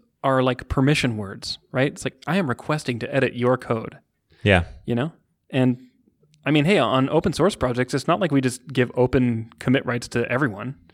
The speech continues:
Speaker 1: right? There's a review process, and that means that there's ownership. And yeah, we don't just allow anybody to come in here and edit stuff.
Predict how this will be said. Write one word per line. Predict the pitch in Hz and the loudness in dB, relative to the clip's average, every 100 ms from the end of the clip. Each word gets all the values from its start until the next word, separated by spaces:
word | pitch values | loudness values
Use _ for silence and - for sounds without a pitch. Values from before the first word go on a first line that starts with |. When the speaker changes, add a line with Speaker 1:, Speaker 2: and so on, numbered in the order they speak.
| _ _ _ _ | _ _ _ _
Speaker 1:
right? | - 139 - | -2 -2 2
There's | 131 131 | 2 4
a | |
review | 151 160 262 | 4 4 2
process, | - 82 - - - - _ | 2 -4 -6 -12 -14 -18 _
and | 127 120 123 123 - - 226 | -4 -2 -2 -4 -8 -18 -8
that | 131 123 | -2 -2
means | 123 160 147 | 0 0 0
that | 127 | -2
there's | 117 120 | -2 -2
ownership. | 131 143 123 113 | 0 0 0 -4
And | 117 110 | -6 -4
yeah, | 135 156 | -2 -2
we | 117 | -2
don't | 120 139 156 | -2 -2 -2
just | - | -4
allow | 123 107 110 | -4 -4 -4
anybody | 117 113 107 104 | -4 -4 -6 -8
to | 113 | -8
come | 120 | -6
in | 113 | -6
here | 110 | -8
and | 107 - | -10 -10
edit | - - | -10 -10
stuff. | - 147 | -12 -14